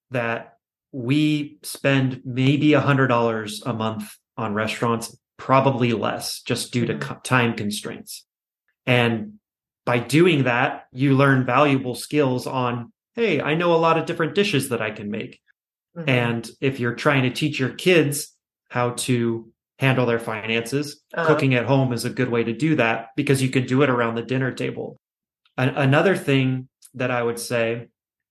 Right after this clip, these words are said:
Speaker 1: is outside, 'cause you said outside of budgeting, what are some tips?
Speaker 2: Yeah, because you, we had, we had talked at the beginning of the show about, you know, setting a budget is, you know, fifteen minutes a month or whatever. But I'm just, I'm thinking for people who just want something to walk away with today,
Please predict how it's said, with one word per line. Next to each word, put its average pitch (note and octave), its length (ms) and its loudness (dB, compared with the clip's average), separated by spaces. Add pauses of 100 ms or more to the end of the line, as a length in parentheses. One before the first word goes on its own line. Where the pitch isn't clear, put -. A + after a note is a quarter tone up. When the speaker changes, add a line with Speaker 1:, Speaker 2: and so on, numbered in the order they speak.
Speaker 1:
is C#3 500 2 (560)
outside, C#3+ 540 0
'cause C3+ 180 -4
you D3 100 -2
said D3 220 2
outside C3+ 520 -4
of G#2 180 -14
budgeting, A#2+ 440 -12
what B2 180 -6
are A#2 100 -4
some G#2 400 -10
tips? - 280 -10
Speaker 2:
Yeah, C#4 180 6
because A3 320 2
you, A#3 160 2
we A#3 180 4
had, G3 220 4
we A3+ 100 -2
had F#3+ 160 2
talked G#3+ 300 2
at - 20 -8
the E3+ 60 -10
beginning F3+ 280 -6
of E3 60 -2
the D#3 80 0
show D#3 340 2
about, D3 480 0 (320)
you F3 100 -14
know, E3 100 0
setting F3 380 0
a D3+ 40 0
budget D#3+ 400 2
is, D3 400 -6
you E3 80 -10
know, C#3+ 360 0
fifteen E3+ 360 -2
minutes D3+ 300 -2
a D3+ 80 -6
month D3+ 280 2
or C#3+ 120 -4
whatever. C#3 500 -4
But C#3 180 -2
I'm D#3 140 4
just, D3+ 260 -6
I'm E3+ 180 2
thinking D#3 520 -4
for D#3 420 4
people E3+ 480 -2
who D#3+ 240 2
just D3+ 240 -8
want D#3 240 0
something D#3 300 -4
to D3 100 -4
walk D3 280 0
away C#3+ 260 -4
with C3+ 240 -6
today, B2+ 540 -4